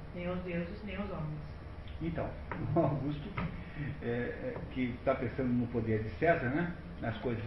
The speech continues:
Speaker 2: de César, não consegue imaginar as coisas de Deus,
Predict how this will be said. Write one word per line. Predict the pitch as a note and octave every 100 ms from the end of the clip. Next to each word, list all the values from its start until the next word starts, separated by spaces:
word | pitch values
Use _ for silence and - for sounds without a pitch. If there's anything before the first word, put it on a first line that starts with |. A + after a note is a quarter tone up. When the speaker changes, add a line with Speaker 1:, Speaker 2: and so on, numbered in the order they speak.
| A2+
Speaker 2:
de | C#3+
César, | - C3+ C#3+
não | E3
consegue | D#3 F3 - C3+
imaginar | C#3+ D3 D3 B2+ C3 C#3 - - - - -
as | A2+ -
coisas | B2 A#2 B2
de | D#3
Deus, | A#2+ A2 -